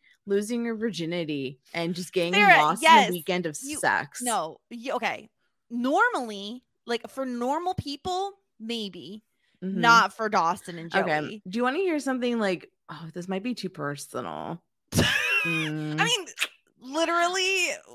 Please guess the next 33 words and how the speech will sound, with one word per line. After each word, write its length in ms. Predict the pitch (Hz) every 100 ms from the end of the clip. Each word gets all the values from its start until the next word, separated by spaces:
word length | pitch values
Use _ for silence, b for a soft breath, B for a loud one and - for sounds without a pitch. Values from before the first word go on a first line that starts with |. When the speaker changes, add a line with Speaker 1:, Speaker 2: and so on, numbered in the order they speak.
| 247
Speaker 2:
what 260 | 262 - 240
the 80 | 254
Speaker 1:
<sighs> 0 |
Speaker 2:
conversations 760 | 190 254 277 339 233 277 254 240
we've 480 | 214 226 240 247
had. 520 | - 202 214 247 294 330
<laughs> 640 | 349 349 330 320 294 254 - 247
Speaker 1:
Okay, 200 | 254 226
I 140 | - 226
remember 840 | 302 392 269 233 254 311 311 311
the 200 | 254 220 214
very 500 | 190 185 170 185 208
first 440 | 226 220 226 -
time 600 | 196 170 165 170 190 202 -
I 140 | 165
had 260 | 170 185 175
sex 560 | - 156 151 175 - -
after 420 | 151 160 165 180 175
my 160 | 170
dad 420 | 165 151 131 147 160
passed 420 | 185 190 196 -
away. 560 | 233 247 247 254 294 B B B 214
I 200 | 180 185
felt, 220 | 202 277
Speaker 2:
Mm-hmm. 20 | 208
Speaker 1:
like, 180 | 285 233
very 580 | 180 160 170 175 208
weird 340 | 226 170 156 170
about 240 | 214 233
it, 240 | 262 302 -
as 340 | 180 185 185
if, 240 | 196 190 202
like, 360 | 196 180 170